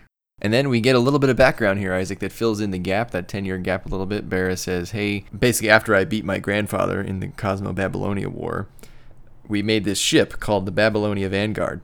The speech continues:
but it disappeared in its first flight, and so people thought it was gone, but turns out we took it, and we're, we're using it for this, this mission."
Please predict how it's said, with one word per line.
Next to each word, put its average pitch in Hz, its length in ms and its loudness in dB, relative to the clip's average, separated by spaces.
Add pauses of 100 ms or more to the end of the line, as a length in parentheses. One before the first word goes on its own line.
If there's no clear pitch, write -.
(160)
but 123 160 4
it 120 140 2
disappeared 123 520 4
in 98 80 -2
its 95 120 -4
first 120 240 0
flight, 127 400 2
and 98 180 -6
so 104 100 -4
people 113 220 2
thought 113 220 6
it 104 80 0
was 98 120 -2
gone, 120 300 2
but 104 100 -4
turns 104 280 -2
out 92 160 4
we 92 100 -4
took 147 240 -2
it, 156 200 -2 (440)
and 95 180 -2
we're, 98 280 2
we're 98 120 0
using 101 340 0
it 85 120 -4
for 98 160 -2
this, 90 320 -4
this 92 240 -6
mission." 92 320 -4